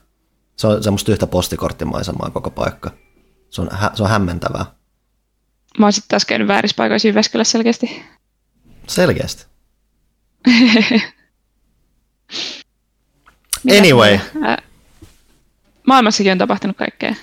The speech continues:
Speaker 1: No ainakin jonkun verran. Mä nyt, että k-, kattelin, että kun Johanna sanoi tälleen viisi minuuttia ennen lähetystä, että "hei Panu, kato jotain uutisia, mitä tässä on tapahtunut", niin mä nyt yksinomaan otin tässä nyt viimeisen aika lailla viikon aikana tapahtuneet jutut, mitkä kyllä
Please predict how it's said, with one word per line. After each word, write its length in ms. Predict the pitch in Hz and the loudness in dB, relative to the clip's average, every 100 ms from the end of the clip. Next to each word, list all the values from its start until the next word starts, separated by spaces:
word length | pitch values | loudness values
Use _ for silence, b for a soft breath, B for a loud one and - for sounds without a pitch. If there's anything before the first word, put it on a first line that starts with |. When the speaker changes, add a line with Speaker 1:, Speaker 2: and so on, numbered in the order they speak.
| _ _ _ _ _ _ _ _ _ _ _ - | _ _ _ _ _ _ _ _ _ _ _ 2
Speaker 1:
No 80 | 208 | 4
ainakin 300 | 165 131 160 | 4 4 4
jonkun 340 | 156 127 117 | 4 4 4
verran. 280 | 104 101 104 - - - - - | 4 4 2 0 -10 -12 -12 -4
Mä 220 | 139 131 131 | 2 4 4
nyt, 240 | 127 - | 2 4
että 300 | 123 123 120 120 - 107 - - | 4 4 2 2 -2 -10 -18 -6
k-, 240 | 127 104 | -2 0
kattelin, 420 | 147 139 135 117 110 | 0 0 2 4 4
että 360 | 110 - 107 | 2 2 2
kun 160 | - 113 | 2 2
Johanna 240 | 107 101 | 2 2
sanoi 200 | 101 101 | 2 2
tälleen 440 | 101 98 98 98 104 | 2 2 2 2 2
viisi 200 | 101 101 | 2 2
minuuttia 560 | 95 - - 87 90 - | -2 -2 0 2 0 -2
ennen 280 | 98 95 95 | -4 -2 0
lähetystä, 420 | 95 90 87 - | 0 0 -4 -6
että 100 | 87 92 | -4 -4
"hei 80 | |
Panu, 220 | 87 92 90 | -2 -2 -2
kato 200 | 90 90 | -2 -2
jotain 280 | 82 90 | 0 -2
uutisia, 440 | 90 92 - 87 82 | 0 -2 -2 -2 -4
mitä 200 | - 85 | -4 -4
tässä 280 | 80 - 87 | -4 -4 -4
on 100 | 85 | -4
tapahtunut", 520 | 85 87 - 87 85 | -2 -4 -4 -8 -6
niin 180 | 87 87 | -4 -4
mä 80 | |
nyt 200 | 90 - - _ - | -6 -8 -16 _ -6
yksinomaan 500 | 107 - 101 92 92 | -4 0 2 4 4
otin 240 | 87 92 82 | 2 0 -2
tässä 260 | - - | -2 -4
nyt 120 | 90 95 | -2 0
viimeisen 480 | 92 90 92 87 - _ _ _ _ | 0 0 -4 -6 -8 _ _ _ _
aika 160 | - 170 | -2 2
lailla 200 | 139 107 | 4 6
viikon 280 | 107 101 104 | 4 4 4
aikana 280 | 98 95 90 | 4 2 0
tapahtuneet 440 | 92 90 98 92 | 0 -2 0 0
jutut, 180 | 95 98 | 0 0
mitkä 220 | 95 - | -2 -2
kyllä 200 | 120 | -2